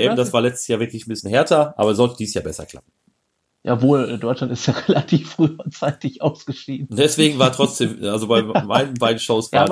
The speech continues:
Speaker 2: aber
Speaker 1: schon, hat man schon gemerkt.
Speaker 2: Aber, äh, das, das zum einen und das andere ist auch, äh, der Sommer letztes Jahr, das war ja unfassbar. Da weiß man ja jetzt nicht, wird es dieses Jahr genauso krass.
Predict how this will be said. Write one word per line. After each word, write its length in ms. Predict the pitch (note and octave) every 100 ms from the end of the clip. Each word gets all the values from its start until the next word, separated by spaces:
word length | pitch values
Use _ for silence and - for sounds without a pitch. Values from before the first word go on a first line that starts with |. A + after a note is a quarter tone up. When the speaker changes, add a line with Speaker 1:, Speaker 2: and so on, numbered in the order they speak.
| F3
Speaker 2:
aber 80 | - _ _ _
Speaker 1:
schon, 280 | - C3 B2
hat 80 | C3+
man 100 | B2+
schon 100 | A2
gemerkt. 400 | E2+ C#2+ - - _ _ _ _ _ _ _ -
Speaker 2:
Aber, 400 | C3+ C#3+ C#3 G#2
äh, 360 | C3 - C3+
das, 180 | C3 C3
das 180 | C#3+ D#3
zum 140 | D3+
einen 240 | B2 C3 D#3
und 60 |
das 120 | C3+ -
andere 340 | C3+ D#3+ C#3
ist 220 | C#3+ -
auch, 320 | - C3+ -
äh, 260 | - B2 G#2+
der 160 | A#2+ A#2+
Sommer 300 | B2 C3 A#2
letztes 360 | C3+ - C#3
Jahr, 120 | C3
das 200 | A#2+ A#2
war 100 | A#2+
ja 280 | A2+ G2+ F2+ _ -
unfassbar. 800 | D3+ - A#2 - G2 C3+ - _ _ _ -
Da 120 | C#3+
weiß 240 | B2+ C#3+
man 120 | D3
ja 80 | C3+
jetzt 280 | C3 C3 C3
nicht, 280 | C#3 C#3 _ _
wird 140 | C3+ C3
es 100 | B2+
dieses 240 | D3+ C#3 B2+
Jahr 120 | B2
genauso 340 | A#2+ C3 A2+
krass. 380 | - G#2+ A2